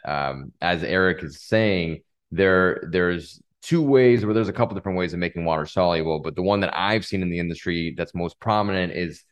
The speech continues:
it's, it breaks it down to a size called liposomes.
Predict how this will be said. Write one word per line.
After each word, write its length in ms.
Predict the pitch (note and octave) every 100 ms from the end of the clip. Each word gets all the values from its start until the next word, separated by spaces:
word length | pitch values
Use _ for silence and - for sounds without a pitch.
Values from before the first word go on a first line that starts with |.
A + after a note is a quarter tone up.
| _ -
it's, 220 | D#2 -
it 260 | F2 F2+
breaks 220 | D#2 A2 G#2+
it 80 |
down 160 | - F#2
to 80 | F2+
a 40 | F2
size 300 | F#2+ F2 -
called 240 | F2+ E2 -
liposomes. 1000 | D#2 F#2 - F2 D#2 C2 A#1 B1 -